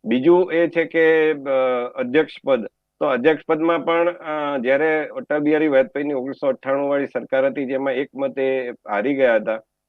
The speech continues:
અ, વિશ્વાસ મતના પ્રસ્તાવમાં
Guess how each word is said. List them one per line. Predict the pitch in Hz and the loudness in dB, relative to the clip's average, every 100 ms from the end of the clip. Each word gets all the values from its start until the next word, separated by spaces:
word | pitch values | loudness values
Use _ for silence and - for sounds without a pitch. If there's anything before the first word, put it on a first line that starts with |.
| _ _ - | _ _ -12
અ, | 104 | -6
વિશ્વાસ | 110 - _ _ - 139 127 127 | -6 -8 _ _ -2 0 0 -2
મતના | 117 113 127 120 | -6 -6 -6 -6
પ્રસ્તાવમાં | 113 110 - 120 117 113 | -6 -8 -4 -4 -2 -4